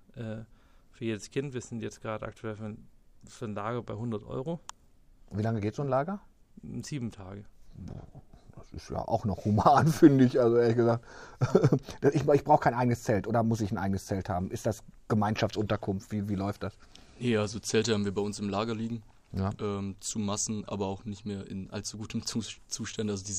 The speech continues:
Speaker 3: die haben auch schon ein paar Jahre auf
Speaker 2: Also
Speaker 3: dem
Speaker 2: wenn man
Speaker 3: Buckel.
Speaker 2: was Gutes tun will, Pfadfinder mal ein paar Zelte organisieren, kann man ja
Speaker 3: Wir
Speaker 2: aber
Speaker 3: haben
Speaker 2: auch
Speaker 3: uns tatsächlich erst letztes Jahr ein neues gekauft. Also
Speaker 2: Ah, super.
Speaker 3: da, da ist schon Nachschub.
Speaker 2: Ist das ein Zelt? Seid ihr alle in einem Zelt?
Speaker 3: Nein, nein, nein, nein.
Speaker 2: Ah.
Speaker 3: Wir haben, also die Leiter sind zumindest alle in einem Zelt.
Speaker 2: Ja.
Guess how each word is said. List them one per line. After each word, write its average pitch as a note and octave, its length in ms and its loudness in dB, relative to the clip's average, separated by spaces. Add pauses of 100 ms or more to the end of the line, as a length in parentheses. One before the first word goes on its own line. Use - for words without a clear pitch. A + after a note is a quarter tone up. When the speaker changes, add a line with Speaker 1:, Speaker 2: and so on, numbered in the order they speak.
(100)
Speaker 3:
die A2 140 -2
haben G#2 120 -2
auch G2+ 120 -4
schon - 160 -8
ein G2+ 40 -12
paar G2+ 160 -4
Jahre G#2 280 0
auf G#2 60 -4
Speaker 2:
Also G#2+ 180 2
Speaker 3:
dem G2 40 4
Speaker 2:
wenn A2+ 100 6
man A#2+ 80 8
Speaker 3:
Buckel. - 40 8
Speaker 2:
was - 100 4
Gutes A2+ 260 0
tun G#2+ 240 2
will, A2+ 280 4 (340)
Pfadfinder F#2+ 420 -2
mal F#2 140 0
ein F2+ 80 -4
paar F2+ 120 -2
Zelte A2 300 0
organisieren, G#2+ 640 2
kann G2 120 -2
man F#2 120 0
ja F2+ 140 0
Speaker 3:
Wir A2 80 2
Speaker 2:
aber G#2+ 40 4
Speaker 3:
haben A#2+ 80 6
Speaker 2:
auch C#3 40 4
Speaker 3:
uns A#2+ 120 -2
tatsächlich A2 400 -2
erst G2+ 160 0
letztes G2 300 -4
Jahr G2+ 100 0
ein G2 60 -2
neues G2 200 -4
gekauft. - 380 -8
Also G#2 260 2
Speaker 2:
Ah, G2 100 0
super. G2 140 -2
Speaker 3:
da, - 0 -
da F#2+ 120 -8
ist - 160 -6
schon G2+ 160 -6
Nachschub. G2 360 -8
Speaker 2:
Ist - 100 -2
das - 80 -2
ein E3+ 180 2
Zelt? G#3 240 2
Seid C#3+ 140 0
ihr - 60 -2
alle F3+ 100 2
in D#3 80 -2
einem G3 180 0
Zelt? F#3 360 -6
Speaker 3:
Nein, G2+ 420 -6
nein, G2 160 -6
nein, G2 80 -8
nein. G2+ 260 -8
Speaker 2:
Ah. - 100 -20
Speaker 3:
Wir G#2 140 -6
haben, G#2+ 300 -6 (420)
also G#2 160 -2 (120)
die A#2+ 60 -2
Leiter A#2 280 -4
sind C3+ 180 -4
zumindest C3+ 420 -6
alle C3+ 120 -2
in B2+ 120 -8
einem B2 180 -10
Zelt. C3+ 300 -8
Speaker 2:
Ja. G#2 240 -4